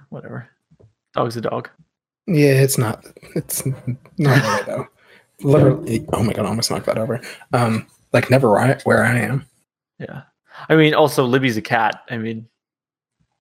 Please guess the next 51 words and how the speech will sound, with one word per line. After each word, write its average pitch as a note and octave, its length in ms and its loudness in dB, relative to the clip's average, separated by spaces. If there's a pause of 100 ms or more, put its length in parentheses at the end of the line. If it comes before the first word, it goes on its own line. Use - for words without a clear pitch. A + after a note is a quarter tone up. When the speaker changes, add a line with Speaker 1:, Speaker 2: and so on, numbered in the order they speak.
(140)
Speaker 1:
she - 80 -20
doesn't C#3+ 120 -16
do A2 80 -10
that G2 200 0
much. - 340 -16 (200)
She's A#2 240 -6
Speaker 2:
Yeah. G#2+ 240 2
Speaker 1:
a - 40 -18
fa-, - 240 -12 (100)
fat, - 320 0
lazy A#2 320 -4
cat. A#2 320 -12 (260)
Speaker 2:
But E3 120 4
even, D#3+ 360 0
she's - 460 -4
your C3 340 2
cat, G2 280 -4
though. F#2 160 -4
And A2+ 120 -2
even A#2+ 180 0
when F#2+ 100 0
I've G#2 200 0
been F#2+ 160 -4
there, E2+ 200 0
like, - 340 -4 (120)
uh, D#2 280 0 (320)
a G2 120 2 (180)
few B2+ 200 2
times A#2+ 200 0
when - 80 0
I've - 80 -6
crashed - 320 -2
on - 80 -8
your - 120 -8
couch, A2 320 -2
I'll E2 100 -2
wake - 240 -4
up - 140 -6
and - 80 -10
she's, - 420 -4
like, - 180 -6 (300)
sleeping - 480 -4
on - 140 -12
me - 60 -12
or - 100 -12
something. - 320 -8
Speaker 1:
Oh, C#3+ 180 4
yeah. A2+ 320 2
She's A#2+ 240 0
very A#2 220 2
cuddly. A#2 440 -4